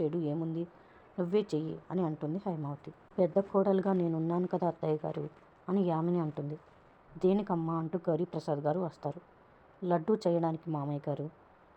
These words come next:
లాస్ట్ ఇయర్ కాజు హల్వా చేసింది నువ్వే కదా?" "అవునండి, తనే కాజు హల్వా తినడం అటుంచి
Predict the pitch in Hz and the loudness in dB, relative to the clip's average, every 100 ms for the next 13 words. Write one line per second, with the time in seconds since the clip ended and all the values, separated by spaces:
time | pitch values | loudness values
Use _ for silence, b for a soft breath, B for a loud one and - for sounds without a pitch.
0 | - - 165 170 - 196 202 180 160 165 | -10 2 2 2 0 0 0 2 2 2
1 | 202 196 175 180 165 160 165 151 147 180 | 0 0 0 0 -2 -2 -2 -2 -2 -2
2 | 180 156 160 170 - - - - - - | 0 0 -2 -4 -16 -20 -20 -20 -20 -4
3 | 165 190 180 151 156 - 151 180 - 147 | 0 2 2 0 -2 2 2 2 2 2
4 | 156 165 160 151 160 160 156 180 165 151 | 2 -2 0 0 -2 -2 0 0 0 -2
5 | 156 - 220 | -8 -4 -6